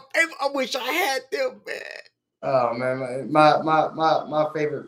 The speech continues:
Speaker 2: my favorite pair of shoes of all time, you know, I'm,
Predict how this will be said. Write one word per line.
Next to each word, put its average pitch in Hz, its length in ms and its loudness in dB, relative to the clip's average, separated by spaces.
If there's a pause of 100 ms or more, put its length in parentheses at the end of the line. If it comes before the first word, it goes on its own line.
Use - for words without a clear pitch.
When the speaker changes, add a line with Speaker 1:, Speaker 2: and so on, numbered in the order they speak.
(120)
Speaker 2:
my 135 240 -2
favorite 135 260 -6
pair 127 160 0
of 120 60 -4
shoes 120 320 -14
of 113 60 -4
all 110 260 6
time, 104 680 -6
you 107 80 -14
know, 101 340 -6 (340)
I'm, 110 220 -6